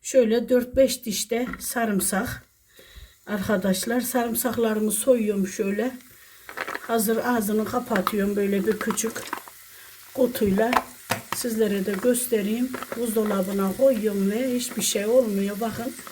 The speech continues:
bu şekilde gerektiği zaman yemeklerime kullanıyorum. Üç gün, beş gün, bir hafta artık. Ondan sonra bir daha hazırlıyorum. Çok rahat oluyor.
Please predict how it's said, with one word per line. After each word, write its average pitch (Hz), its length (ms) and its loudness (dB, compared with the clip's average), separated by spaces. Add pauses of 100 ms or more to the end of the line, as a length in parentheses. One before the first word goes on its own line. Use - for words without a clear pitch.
(540)
bu 262 60 0
şekilde 220 680 0 (1000)
gerektiği 214 540 2
zaman 226 420 0 (120)
yemeklerime 190 760 2 (160)
kullanıyorum. 208 640 0
Üç 233 240 -4
gün, 208 280 0
beş 226 280 0
gün, 196 220 -2
bir 240 120 2
hafta 175 380 0
artık. 180 340 -4 (720)
Ondan 214 260 4
sonra 208 460 2
bir 220 140 0
daha 226 240 0
hazırlıyorum. 185 640 2 (1000)
Çok 226 280 -2
rahat 202 340 0
oluyor. 208 400 4